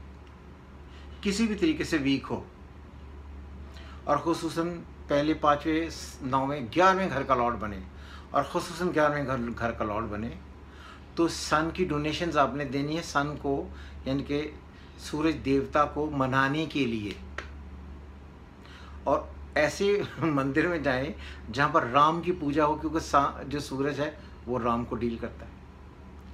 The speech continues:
यानी कि राम जो है उनका भगवान है, वो सूरज को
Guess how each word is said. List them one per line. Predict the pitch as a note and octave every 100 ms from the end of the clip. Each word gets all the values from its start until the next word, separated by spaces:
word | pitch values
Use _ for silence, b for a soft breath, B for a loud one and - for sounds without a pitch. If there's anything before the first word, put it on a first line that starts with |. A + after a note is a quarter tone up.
| A2+
यानी | B2 B2
कि | B2
राम | C3+ D3+ E3 - B B B B B B -
जो | C3 D3
है |
उनका | D3+ D3 C#3+
भगवान | A#2 A2+ B2+ D3+
है, | D#3
वो | D3+
सूरज | - C3+ C3+
को | - E3